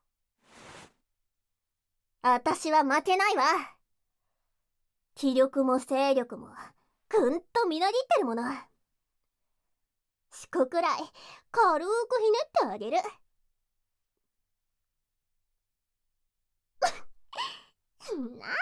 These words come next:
何よ、泣きそうな顔しちゃって。よ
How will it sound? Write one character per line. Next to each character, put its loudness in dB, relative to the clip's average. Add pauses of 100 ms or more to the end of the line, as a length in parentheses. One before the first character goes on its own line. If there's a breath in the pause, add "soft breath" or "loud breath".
(180)
何 2
よ、 -2 (640 loud breath)
泣 0
き -18
そ -2
う 0
な -4
顔 2
し -10
ち -6
ゃ 0
っ -6 (120)
て。 0 (1500)
よ -2